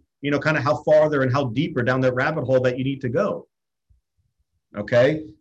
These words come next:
Validate that objection. Remember, we wanna find out what that true one objection is. Determine what type it is. Is it internal, external? Valid, invalid? What type of objection is it? Make them explain. Dig deeper.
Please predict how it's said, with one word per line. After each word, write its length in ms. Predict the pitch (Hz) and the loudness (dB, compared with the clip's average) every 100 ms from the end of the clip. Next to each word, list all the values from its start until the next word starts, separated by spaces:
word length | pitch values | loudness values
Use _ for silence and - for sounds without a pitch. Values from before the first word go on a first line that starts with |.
| _ | _
Validate 500 | 101 147 180 170 156 | -6 -2 -2 0 2
that 120 | 156 | 2
objection. 420 | 135 117 123 - 117 | 0 0 0 0 -2
Remember, 220 | 147 123 | -2 -2
we 80 | 131 | -2
wanna 200 | 143 131 | -2 -4
find 280 | 160 160 | -4 -2
out 80 | 151 | -2
what 80 | 131 | 0
that 160 | 127 - | -4 -4
true 240 | 156 147 | -4 -4
one 220 | 131 139 | -2 -2
objection 440 | 131 123 135 170 175 | -2 -2 -4 -4 -6
is. 80 | |
Determine 380 | 123 120 147 160 | -6 -4 -2 -2
what 100 | 160 | -4
type 260 | 165 208 196 | -2 -2 -2
it 80 | 110 | -4
is. 280 | 85 - _ _ _ _ _ _ _ _ _ _ _ _ _ _ _ _ _ _ _ _ | -6 -12 _ _ _ _ _ _ _ _ _ _ _ _ _ _ _ _ _ _ _ _
Is 100 | 123 | -4
it 100 | 131 | -2
internal, 460 | 151 190 190 170 143 | 0 0 2 2 2
external? 640 | 185 185 175 147 120 98 - _ _ _ _ _ _ _ _ - | -2 -2 -2 0 -2 -4 -14 _ _ _ _ _ _ _ _ -16
Valid, 460 | 95 139 175 151 117 | -4 0 2 2 0
invalid? 640 | 165 165 147 127 104 80 - - | -2 0 2 2 0 -6 -14 -8
What 160 | 127 | -4
type 200 | 151 160 | -2 -2
of 100 | 160 | -2
objection 400 | 139 170 170 175 | -2 -2 -2 -2
is 140 | 202 139 | -2 -2
it? 140 | 87 - _ _ _ _ _ _ _ _ _ _ _ _ - | -6 -12 _ _ _ _ _ _ _ _ _ _ _ _ -10
Make 180 | 104 117 | -6 -2
them 140 | 151 | -2
explain. 720 | 156 - 175 180 175 92 82 - _ - 98 | -2 -4 -2 -2 -2 -4 -8 -18 _ -16 -4
Dig 260 | 131 131 | -2 -2
deeper. 480 | 131 185 190 104 | -2 -4 -4 -6